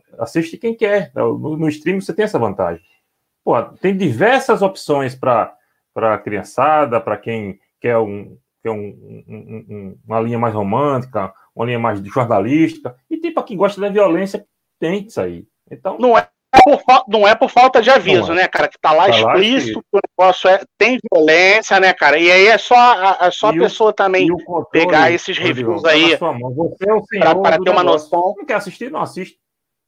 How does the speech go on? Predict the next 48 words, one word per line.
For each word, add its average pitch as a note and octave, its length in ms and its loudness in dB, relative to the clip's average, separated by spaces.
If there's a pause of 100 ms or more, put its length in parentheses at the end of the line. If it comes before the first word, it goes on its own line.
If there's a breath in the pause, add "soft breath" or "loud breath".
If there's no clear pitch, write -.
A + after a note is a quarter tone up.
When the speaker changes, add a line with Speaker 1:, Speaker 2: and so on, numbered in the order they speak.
(160)
Speaker 1:
Quer G3 100 -4
avançar? F#3 440 0
O F#3+ 100 0
avanço. D3 360 -2 (260)
Speaker 2:
Exatamente. C3+ 540 -2
Speaker 1:
Né? G#3 40 -20
Então, D4+ 300 -14 (300)
você A3 180 -4
não, A#3 180 -4
você E3 180 -4
não A3 120 0
é, G#3 160 -6
não F3 240 -8 (120)
é, D#3+ 80 -2
não D#3 140 -2
é C#3 40 -4
pego D3 280 -2
de B2+ 80 -14
surpresa, C3 460 -4
não. C#3+ 200 -6
Você D4+ 220 -8
muda G#3 240 0
a G3 40 2
hora G#3+ 100 0
que G#3 60 -18
você A3+ 100 -12
quiser. G2+ 460 -8 (400)
Então, F#3 200 -6
eu F3+ 120 0
acho F3+ 240 -2
que, D3+ 280 -2 (340 loud breath)
que A#2+ 280 -4
Speaker 2:
É. C3 140 -6
Speaker 1:
apesar C3+ 340 0
da C#3+ 120 0
violência C3 380 -2
ser C3 220 -4
excessiva, C#3 720 -8 (280)
ela F#4 160 -10
tá, D#4+ 200 -4
pra F3+ 280 -2
mim, F3+ 200 -2
ela G#3 160 0
não F#3+ 140 -4
incomoda. A#2 460 -6 (560)
Eu A#2+ 160 -6
acho D3+ 180 -4
perfeitamente D#3 800 -10